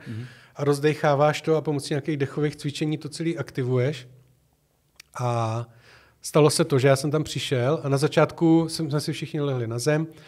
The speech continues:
Speaker 2: a on, a vyzkouší se, kolik vydržíš. Tak jsem vydržel, já nevím, třicet pět vteřin, něco takového, normální. Jo. A druhý den jsem vydržel, eh, dvě minuty padesát čtyři vteřin.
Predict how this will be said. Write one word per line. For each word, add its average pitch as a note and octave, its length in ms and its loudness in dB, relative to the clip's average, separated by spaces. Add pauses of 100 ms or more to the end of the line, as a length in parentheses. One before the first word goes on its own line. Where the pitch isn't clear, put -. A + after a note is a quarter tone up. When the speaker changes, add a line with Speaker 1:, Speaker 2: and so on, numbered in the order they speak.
(200)
Speaker 2:
a C#3+ 80 -6
on, C#3+ 260 -2
a C#3+ 80 -10
vyzkouší D3+ 460 0
se, D#3 140 -4
kolik D3+ 260 0
vydržíš. C3 440 0
Tak - 160 -8
jsem C#3+ 120 -2
vydržel, B2+ 280 0
já A#2+ 100 2
nevím, G2+ 180 -6
třicet B2 360 -8
pět B2+ 140 -4 (200)
vteřin, G#2+ 440 -6 (140)
něco A2+ 220 -8
takového, G2+ 440 -8 (240)
normální. A2+ 460 -4 (520)
Jo. A#2 260 -8 (1200)
A A#2+ 500 2 (600)
druhý D#3 320 4
den C#3+ 480 0
jsem C#3+ 220 -4
vydržel, C#3+ 1120 2
eh, - 40 -20 (440)
dvě B2 420 -2
minuty D#3 400 2
padesát C#3 560 -4
čtyři C#3 340 -10
vteřin. A#2+ 640 -2